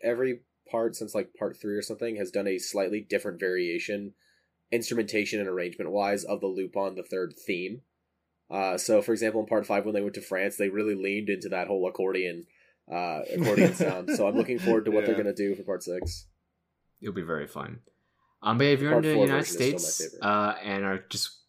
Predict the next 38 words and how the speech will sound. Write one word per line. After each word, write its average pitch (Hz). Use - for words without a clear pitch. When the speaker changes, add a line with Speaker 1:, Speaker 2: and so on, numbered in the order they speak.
Speaker 3:
have 95
nothing 101
to 92
do 95
and, 92
and 90
wanna 90
go 98
to 92
theaters, 107
the 90
theatrical 104
engagement 98
will 87
start -
October 151
twenty-second, 120
and 95
apparently 143
this 135
will 135
be 110
an 98
early 131
access 104
to -
the 90
English 87
dub. 82
So -
you, 85
and 107
also 110
Speaker 1:
Ooh. -
Speaker 3:
they'll 107
be 101
doing, 98
um, 78